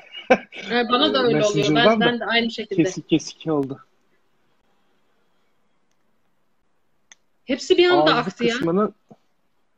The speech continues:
Speaker 2: ağızlık kısmının temizliğini nasıl yapacağım bilmiyorum. Yani sonuçta nemleniyor. Bazıları alkol ile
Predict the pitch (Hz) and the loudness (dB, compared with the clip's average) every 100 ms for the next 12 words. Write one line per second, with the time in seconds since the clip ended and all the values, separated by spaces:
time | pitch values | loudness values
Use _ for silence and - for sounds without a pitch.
0 | _ _ _ _ _ _ _ _ _ _ | _ _ _ _ _ _ _ _ _ _
1 | _ 135 143 151 147 170 - - 160 175 | _ -4 -2 -2 -6 -12 -14 -10 -6 -4
2 | 175 165 160 147 139 170 180 160 - 151 | -6 -6 -8 -6 -6 -4 -4 -4 -6 -8
3 | - 143 156 170 160 156 143 139 143 147 | -6 -8 -6 -4 -4 -6 -6 -6 -6 -8
4 | 143 151 151 - 175 156 151 156 160 170 | -10 -12 -12 -8 -8 -6 -6 -4 -4 -4
5 | 160 156 160 147 160 156 147 143 170 160 | -2 0 0 -2 -4 0 0 -2 -6 -4